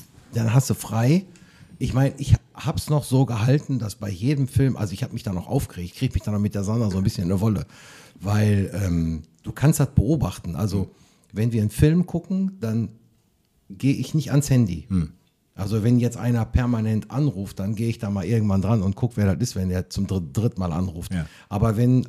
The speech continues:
Speaker 1: aber wenn eine WhatsApp kommt und, und ich gucke einen Film, dann gucke ich den Film, dann gehe ich auch nicht an die WhatsApp dran. Dann gehe ich erst da dran, wenn der Film aus ist.
Speaker 2: Ja, so
Speaker 1: Oder, oder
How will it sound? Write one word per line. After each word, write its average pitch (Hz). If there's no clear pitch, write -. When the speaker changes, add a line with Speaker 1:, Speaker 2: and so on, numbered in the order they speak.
Speaker 1:
aber 98
wenn 123
eine 120
WhatsApp 160
kommt 139
und, -
und -
ich 117
gucke -
einen 107
Film, 175
dann 117
gucke 147
ich 139
den 143
Film, 123
dann 104
gehe 123
ich 123
auch 113
nicht 120
an 139
die 127
WhatsApp 127
dran. 110
Dann 107
gehe 123
ich -
erst 143
da 143
dran, 139
wenn 113
der 113
Film 113
aus 92
ist. -
Speaker 2:
Ja, -
so 101
Speaker 1:
Oder, 139
oder -